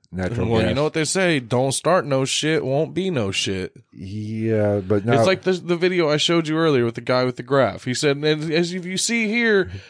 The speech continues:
Speaker 2: the more you fuck around, the more you're gonna find out."
Speaker 1: Right. You know, the big thing is now, uh, did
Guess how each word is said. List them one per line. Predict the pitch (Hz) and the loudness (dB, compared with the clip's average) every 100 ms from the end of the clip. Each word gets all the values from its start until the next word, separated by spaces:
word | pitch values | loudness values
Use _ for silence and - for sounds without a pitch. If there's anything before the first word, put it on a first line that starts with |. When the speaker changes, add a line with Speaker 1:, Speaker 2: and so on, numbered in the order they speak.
| _ | _
Speaker 2:
the | 156 | -2
more | 170 196 220 | 2 4 4
you | 214 | 2
fuck | 214 214 208 | 0 0 0
around, | 208 220 220 196 185 - - _ | 0 2 4 4 0 -12 -20 _
the | 160 | -2
more | 170 185 196 | 4 4 4
you're | 190 | 2
gonna | 185 185 | 2 0
find | - 196 185 180 | 2 4 4 4
out." | 180 143 101 - | 4 4 2 -6
Speaker 1:
Right. | 87 - - - - _ _ | -8 -8 -20 -20 -20 _ _
You | 147 127 | 0 4
know, | 107 | 4
the | 107 | 4
big | 104 123 | 4 2
thing | 123 113 | 2 0
is | 107 98 78 | 2 0 0
now, | 98 98 95 92 | -2 0 0 0
uh, | - 92 87 78 - _ _ _ _ - | -2 -2 -2 -4 -12 _ _ _ _ -2
did | 101 87 76 | 0 0 -4